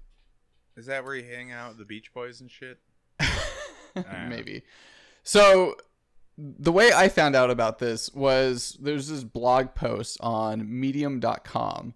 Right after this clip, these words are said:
Speaker 2: uh, about this guy telling his, or this ex-employee telling his story about how he found out about this cult,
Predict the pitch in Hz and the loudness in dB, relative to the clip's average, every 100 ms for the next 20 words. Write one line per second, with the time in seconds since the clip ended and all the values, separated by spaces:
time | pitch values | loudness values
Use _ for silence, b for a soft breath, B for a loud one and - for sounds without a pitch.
0 | b b b b b _ _ 131 127 110 | b b b b b _ _ 6 6 6
1 | 139 139 139 123 127 143 147 147 139 - | 2 2 -2 0 4 6 8 6 2 -2
2 | 143 139 131 123 - - 135 127 120 113 | -2 0 -4 -6 -8 -6 -4 -2 -4 -6
3 | - 156 160 180 151 156 139 135 120 139 | -4 -2 -2 -4 -6 -2 -2 -2 -4 -4
4 | 131 123 113 - 135 131 127 123 123 120 | -4 -8 -10 -6 -4 -2 -2 -2 -4 -2
5 | 120 120 120 117 - 127 127 123 120 113 | -2 -2 -4 -2 -4 0 0 -2 -2 -4
6 | 107 110 - - 156 151 - | -4 -8 -10 0 4 4 0